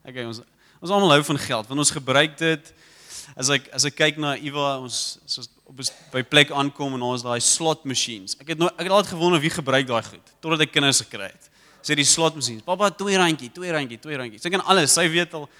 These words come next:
twee rand maak alle deure oop. Sy druk hom daaraan en daar kom twee balletjies, balletjies uit. Ons sien deesdae, sy sê net, vra, kom vra nie net vir ons vir geld nie, sy kom vra ook vir die mense by die slot machines vir geld. En gereeld,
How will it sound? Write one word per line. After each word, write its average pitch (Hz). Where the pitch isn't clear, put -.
twee 208
rand 175
maak 139
alle 160
deure 123
oop. 107
Sy -
druk 139
hom 160
daaraan 151
en 120
daar 123
kom 135
twee 139
balletjies, 117
balletjies 117
uit. 101
Ons 139
sien 170
deesdae, 143
sy 143
sê 165
net, 151
vra, 139
kom 127
vra 143
nie 156
net 123
vir 131
ons 135
vir 120
geld 120
nie, 117
sy 117
kom 117
vra 131
ook 131
vir 123
die 113
mense 120
by 120
die 117
slot 117
machines 107
vir -
geld. 107
En 120
gereeld, 160